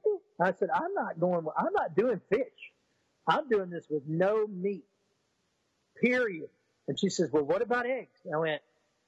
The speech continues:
"Right now, I don't have a problem with eggs." <laughs> And she said, "Well, what about cheese?" I was like, "Hey,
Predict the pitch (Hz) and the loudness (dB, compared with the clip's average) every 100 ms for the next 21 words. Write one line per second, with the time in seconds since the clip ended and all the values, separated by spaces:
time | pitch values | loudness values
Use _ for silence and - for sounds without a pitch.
0 | - 143 165 165 175 160 151 156 131 156 | -6 0 0 2 0 0 0 -2 2 0
1 | 151 143 143 127 139 - - - 427 381 | 0 0 0 0 -6 -6 -2 0 2 2
2 | - _ - 233 - 160 196 196 196 180 | -2 _ -2 0 0 0 0 2 2 2
3 | 196 240 233 170 - 247 196 180 165 175 | 0 0 -2 -2 -4 -4 0 0 0 -2
4 | - 185 160 | 0 0 0